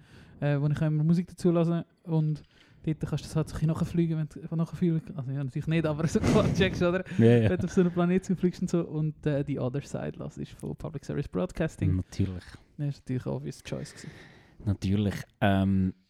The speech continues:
Speaker 2: mir ist gerade, wo wir uns die Frage
Speaker 1: Also,
Speaker 2: gestellt
Speaker 1: tun wir die
Speaker 2: haben,
Speaker 1: Promo Sapiens?
Speaker 2: Ja,
Speaker 1: Oder eine
Speaker 2: würde ich
Speaker 1: andere?
Speaker 2: sagen, oder?
Speaker 1: Also
Speaker 2: Pro-,
Speaker 1: gut.
Speaker 2: Promo Sapiens. Und dann gibt's halt ein bisschen längere Promo Sapiens
Speaker 1: Ja, ist
Speaker 2: wieder
Speaker 1: gut.
Speaker 2: mal. Ähm, ich habe mir, wo wir
Speaker 1: <laughs> Die Other Side ist natürlich schon in dieser Playlist.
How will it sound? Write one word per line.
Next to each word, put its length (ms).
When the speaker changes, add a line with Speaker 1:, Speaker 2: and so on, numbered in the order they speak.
Speaker 2:
mir 260
ist 140
gerade, 220
wo 60
wir 140
uns 140
die 100
Frage 140
Speaker 1:
Also, 60
Speaker 2:
gestellt 260
Speaker 1:
tun 60
wir 60
die 80
Speaker 2:
haben, 80
Speaker 1:
Promo 180
Sapiens? 440
Speaker 2:
Ja, 120
Speaker 1:
Oder 80
eine 80
Speaker 2:
würde 0
ich 40
Speaker 1:
andere? 80
Speaker 2:
sagen, 240
oder? 400
Speaker 1:
Also 180
Speaker 2:
Pro-, 100
Speaker 1:
gut. 160
Speaker 2:
Promo 200
Sapiens. 440
Und 100
dann 60
gibt's 140
halt 120
ein 60
bisschen 220
längere 280
Promo 220
Sapiens 360
Speaker 1:
Ja, 60
ist 0
Speaker 2:
wieder 100
Speaker 1:
gut. 120
Speaker 2:
mal. 120
Ähm, 260
ich 260
habe 120
mir, 160
wo 140
wir 320
Speaker 1:
<laughs> 20
Die 120
Other 160
Side 280
ist 60
natürlich 280
schon 140
in 80
dieser 180
Playlist. 680